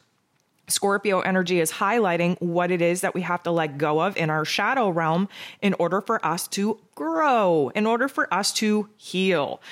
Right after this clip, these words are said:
So we will likely be given a situation in our outside realm of experience that we don't have control over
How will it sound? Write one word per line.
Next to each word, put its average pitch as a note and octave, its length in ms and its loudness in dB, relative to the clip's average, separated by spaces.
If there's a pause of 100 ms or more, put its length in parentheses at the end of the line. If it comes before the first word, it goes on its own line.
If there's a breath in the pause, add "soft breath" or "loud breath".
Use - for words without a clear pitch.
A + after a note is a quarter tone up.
(160 loud breath)
So - 140 -4
we F3 140 2
will G3+ 320 2
likely F#3 420 0
be F3+ 260 0
given F3 320 0
a F3+ 40 2
situation F3+ 800 0
in E3+ 160 -2
our F3+ 220 0
outside F3+ 480 -2
realm E3+ 240 0
of F#3+ 100 -2
experience F3 680 0
that - 160 -4
we F3 80 -4
don't D#3+ 300 -2
have D#3+ 260 -4
control D3+ 440 -2
over F3+ 340 0